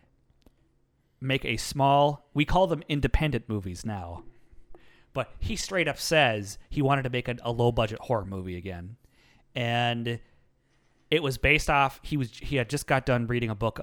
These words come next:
on quantum mechanics, and he thought that the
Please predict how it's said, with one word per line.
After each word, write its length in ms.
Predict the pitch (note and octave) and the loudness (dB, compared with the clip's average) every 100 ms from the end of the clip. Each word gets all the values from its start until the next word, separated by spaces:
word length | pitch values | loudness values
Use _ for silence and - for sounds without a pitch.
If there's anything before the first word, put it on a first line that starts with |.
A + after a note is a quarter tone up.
| - | -6
on 380 | G#2+ G#2 G2+ G2+ | -4 -4 -8 -6
quantum 380 | - A#2+ A#2+ A2 | -4 -4 -6 -10
mechanics, 720 | G2 A2 - - - - - - - - - | -10 -10 -10 -12 -14 -14 -14 -18 -20 -20 -8
and 140 | C3+ | -2
he 60 | C3+ | -2
thought 420 | - C#3 B2+ B2 - A#2+ | 0 2 4 2 -2 -4
that 400 | A#2 A2+ - A2 | -2 -2 -6 -8
the 420 | A#2 A2+ A2 | -6 -4 -6